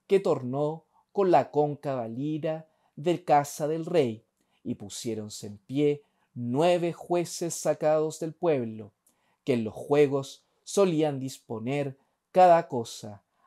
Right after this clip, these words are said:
Allanaron en su torno el lugar, despejaron hermosa explanada, y, llegando el heraldo a Demódoco, puso en su mano el sonoro instrumento,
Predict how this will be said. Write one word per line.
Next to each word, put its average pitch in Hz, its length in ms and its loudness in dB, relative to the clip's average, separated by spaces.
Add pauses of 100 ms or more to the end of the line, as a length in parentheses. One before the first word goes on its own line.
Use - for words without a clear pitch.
(200)
Allanaron 120 800 -2
en 117 80 -8
su 117 220 -12
torno 131 420 0
el 123 60 -6
lugar, 127 520 2 (540)
despejaron 190 920 0
hermosa 175 480 -4
explanada, 156 760 -2 (400)
y, 135 320 -2 (320)
llegando 120 640 0
el 110 80 -4
heraldo 113 680 0 (380)
a 107 160 -8
Demódoco, 180 800 -4 (520)
puso 226 440 -2
en 180 80 -2
su 135 180 -6
mano 147 400 -2
el 139 80 -6
sonoro 123 480 -6
instrumento, 127 880 -4